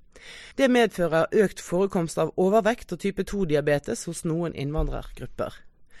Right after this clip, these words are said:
Som sykepleier har man ansvar i forhold til kunnskaper om ernæring og kostveiledning, også til mennesker med en annen kulturbakgrunn.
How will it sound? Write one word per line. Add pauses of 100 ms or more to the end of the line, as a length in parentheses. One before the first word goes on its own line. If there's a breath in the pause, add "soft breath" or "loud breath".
(440 loud breath)
Som
sykepleier
har
man
ansvar
i
forhold
til
kunnskaper
om
ernæring
og
kostveiledning, (120)
også
til
mennesker
med
en
annen
kulturbakgrunn.